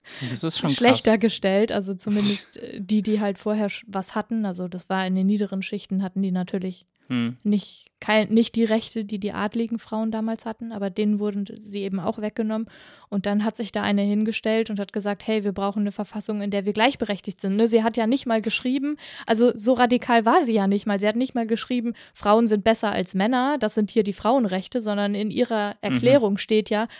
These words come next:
Speaker 2: „Alle Menschen sind gleich, Männer und Frauen sind gleich“, was ja auch der intersektionale <laughs> Feminismus
Speaker 1: Mhm.
Speaker 2: heute immer noch will. Also es ist so krass, weil das ist halt über zweihundertzwanzig Jahre her und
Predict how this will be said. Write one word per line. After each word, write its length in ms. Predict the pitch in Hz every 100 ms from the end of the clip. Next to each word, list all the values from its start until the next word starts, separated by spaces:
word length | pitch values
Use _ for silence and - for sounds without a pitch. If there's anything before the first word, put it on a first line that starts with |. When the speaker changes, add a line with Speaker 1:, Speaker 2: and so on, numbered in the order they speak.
| -
Speaker 2:
„Alle 200 | 226 240
Menschen 360 | 226 220 - 220
sind 200 | 220 214
gleich, 400 | 226 220 180 -
Männer 280 | 185 202 190
und 100 | 202
Frauen 340 | - 196 196
sind 200 | 190 190
gleich“, 460 | - 247 240 254 - - - - -
was 160 | 214
ja 120 | 226 208
auch 80 | 214
der 140 | 214
intersektionale 400 | 220 233 208 214 262
<laughs> 380 | 262 247 254 254
Feminismus 640 | 233 226 220 240 - 233 254
Speaker 1:
Mhm. 60 |
Speaker 2:
heute 240 | 262 320 -
immer 180 | 202
noch 180 | 190 196
will. 160 | 202 190
Also 180 | 190 202
es 100 | 214
ist 200 | 220 -
so 240 | 247 294 _ - -
krass, 380 | - 254 285 -
weil 160 | 196
das 160 | 196 202
ist 160 | 214 226
halt 220 | 208 208 - - - -
über 260 | 262 254 226
zweihundertzwanzig 960 | - 233 247 240 220 - 226 226 220
Jahre 200 | 214 214
her 400 | 208 233 226 233 - - _ _
und 520 | 220 220 - -